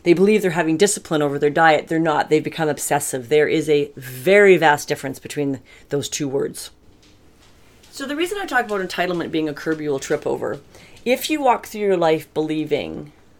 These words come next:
I guess maybe a little bit, sometimes it can translate into a free ride or that you believe that, you know, you get something for nothing,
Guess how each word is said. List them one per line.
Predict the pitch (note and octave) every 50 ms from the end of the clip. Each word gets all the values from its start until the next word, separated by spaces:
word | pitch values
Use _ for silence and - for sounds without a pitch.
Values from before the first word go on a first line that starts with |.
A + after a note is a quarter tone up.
| _ _ _ _ _ _ _ _ _ _ _ _ - -
I | - -
guess | A3 G3 -
maybe | - E3+ D#3 D#3 D#3
a | D3
little | D3 D3+ D3+ D3 D3
bit, | D3 D3 C3+ - - - - - - - - _ _ _ _ _ _
sometimes | - - - A#3+ A#3+ A3+ A3 G3 F3+
it | F#3+
can | F#3 - F3 E3+ D#3 -
translate | - - F3+ E3 D#3+ D#3+ D#3+ D3+
into | D3 D3 - - D#3 C#3+ - - - - - -
a | -
free | B2+ - - E3 D#3
ride | C#3+ D3 C3 C3+ C3+ C3 C3 C#3 D3+
or | D#3 C#3 C3+ C3+
that | C3+ -
you | C#3 C3+
believe | C#3 C#3 C#3 C#3+ C#3+ C#3
that, | - C#3 - -
you | D3 C#3 C#3+
know, | C#3
you | C3+ C3+
get | - C#3 -
something | - D#3 - - C#3+
for | - - C#3+
nothing, | C#3 C#3 C3 - - C3+ C3 F3 F3+